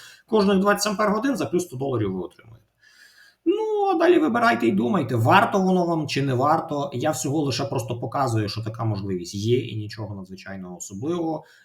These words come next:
Давайте ще раз кор-, коротко про фішки. Тобто, е, балансир активний з своєю G B D-шною B M S там є. Е, значить, е,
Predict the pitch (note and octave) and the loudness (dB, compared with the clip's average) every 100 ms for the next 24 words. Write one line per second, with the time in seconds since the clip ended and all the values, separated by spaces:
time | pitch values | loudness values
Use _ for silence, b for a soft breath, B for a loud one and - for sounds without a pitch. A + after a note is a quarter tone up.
0 | b D3+ D#3 A2+ A2+ A2+ - B2+ A#2+ B2 | b -2 -2 -2 -2 -4 -2 -6 -2 -2
1 | A#2 - G2 A2 A2+ F#2 - - G#2+ - | -2 -6 -14 -12 -6 -6 -8 -14 -12 -2
2 | A#2 A2+ B B - G#2+ G#2+ G#2 G#2 F#2 | 0 0 B B -4 0 2 2 2 4
3 | C3+ F3+ G3 - D3 A#2 A#2+ B2 - C#3 | 6 8 6 4 0 -2 -8 -10 -4 0
4 | A2 G2 F#2 - A#2 C3+ C#3+ A#2+ G#2+ A2 | 0 0 -2 -4 0 0 2 2 4 2
5 | A2 G#2+ G2+ - G#2 F#2+ F2+ F#2 F2 - | 2 -2 -4 -6 -6 -2 -2 -2 -6 -10
6 | D#2 - F#2 A2+ A#2+ G2+ G2 - b b | -14 -12 -6 -2 2 2 0 -8 b b
7 | b b b b A2+ A2+ A2+ A#2 A2+ A2+ | b b b b 2 4 6 6 6 4
8 | A2+ A#2+ A#2+ C3 A#2 - A#2 A#2+ A2+ - | 4 2 0 -4 -4 -4 0 0 0 -6